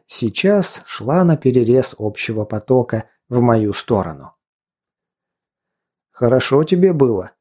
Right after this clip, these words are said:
с осуждением спросил меня подошедший Кавендиш. «Просто прекрасно», – покивал я. «Сказал бы я тебе».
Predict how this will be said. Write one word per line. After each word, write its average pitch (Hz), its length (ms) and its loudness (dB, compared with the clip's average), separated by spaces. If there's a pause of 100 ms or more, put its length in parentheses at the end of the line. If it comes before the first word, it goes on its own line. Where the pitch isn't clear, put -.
с - 140 -4
осуждением 185 680 0
спросил 143 540 0
меня 156 260 4
подошедший 113 760 -2
Кавендиш. 104 680 -6 (480)
«Просто 107 440 -4
прекрасно», – 127 800 0 (180)
покивал 107 460 -4
я. 104 260 -8 (760)
«Сказал 139 580 2
бы 131 140 2
я 113 160 0
тебе». 101 380 -8